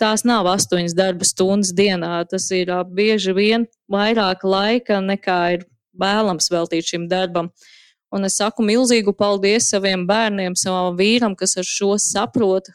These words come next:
un dažkārt viņi tiešām rēķinās, "Nu, labi,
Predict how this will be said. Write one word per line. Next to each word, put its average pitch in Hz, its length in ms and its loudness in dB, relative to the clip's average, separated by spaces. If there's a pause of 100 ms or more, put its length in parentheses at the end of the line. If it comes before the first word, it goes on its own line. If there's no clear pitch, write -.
un 185 400 -10
dažkārt 185 420 -2
viņi 185 220 -10
tiešām 190 320 -2
rēķinās, 196 400 -2
"Nu, 240 100 0
labi, 214 300 -2